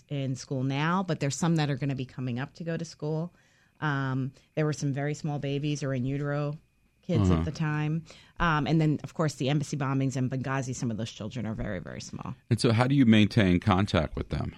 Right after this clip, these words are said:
Speaker 2: How, how does that work?
Speaker 1: You know, we have some great staff. I should give a shout out to two of my colleagues, Nikki and Robin, who've worked most closely with the families.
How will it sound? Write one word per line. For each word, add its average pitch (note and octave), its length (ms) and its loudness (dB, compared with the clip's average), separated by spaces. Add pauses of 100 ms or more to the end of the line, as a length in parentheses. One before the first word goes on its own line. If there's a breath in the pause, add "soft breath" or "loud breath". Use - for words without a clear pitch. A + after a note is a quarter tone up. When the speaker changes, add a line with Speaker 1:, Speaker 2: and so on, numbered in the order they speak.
(160)
Speaker 2:
How, E2+ 100 -2
how F#2 160 2
does F#2 120 2
that F2 180 4
work? E2 140 4
Speaker 1:
You D#4+ 60 4
know, D#4+ 140 0
we D4 180 2
have C4 180 0
some C4 220 2
great G3 340 0
staff. F#3 480 0
I F3 80 4
should - 300 -2
give F3+ 200 2
a F#3+ 60 4
shout D#3 380 2
out F3 300 2
to D#3+ 320 2
two F3+ 180 0
of E3+ 80 4
my D#3 160 2
colleagues, D3+ 480 0
Nikki D#3+ 280 0
and D#3 140 2
Robin, D3 380 0
who've D3 260 2
worked C#3+ 260 -4
most C#3+ 280 -4
closely C#3+ 400 -4
with E3 160 -4
the E3+ 80 -10
families. E3+ 680 -4